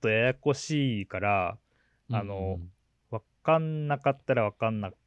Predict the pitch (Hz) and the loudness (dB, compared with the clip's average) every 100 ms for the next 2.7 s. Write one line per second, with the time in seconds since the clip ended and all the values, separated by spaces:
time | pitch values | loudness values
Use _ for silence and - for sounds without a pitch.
0 | _ - 107 95 95 92 90 - 92 90 | _ -12 -10 -8 -8 -6 -8 -10 -12 -14
1 | - _ - - - - 95 92 92 - | -20 _ -20 -18 -16 -14 -10 -8 -8 -6
2 | - 110 98 127 - 101 | -4 -4 -6 -6 -4 -4